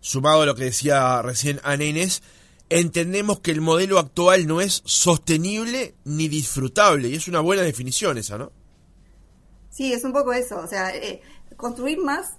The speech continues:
Speaker 2: para los autos va a generar más autos y, y, y a medida que más gente vivamos en la ciudad, la ciudad de Montevideo,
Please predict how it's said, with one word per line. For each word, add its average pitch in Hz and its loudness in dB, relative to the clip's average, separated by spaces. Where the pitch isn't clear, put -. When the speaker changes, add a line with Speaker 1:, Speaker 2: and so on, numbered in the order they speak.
Speaker 2:
para 214 -4
los 202 -6
autos 277 -2
va 247 -2
a - -4
generar 220 -8
más 220 -8
autos 262 -8
y, 196 -12
y, 196 -14
y 180 -16
a 190 -6
medida 214 -8
que 233 -8
más 233 -6
gente 269 -6
vivamos 208 -6
en 185 -10
la 180 -14
ciudad, 214 -8
la 180 -10
ciudad 196 -10
de 208 -10
Montevideo, 196 -10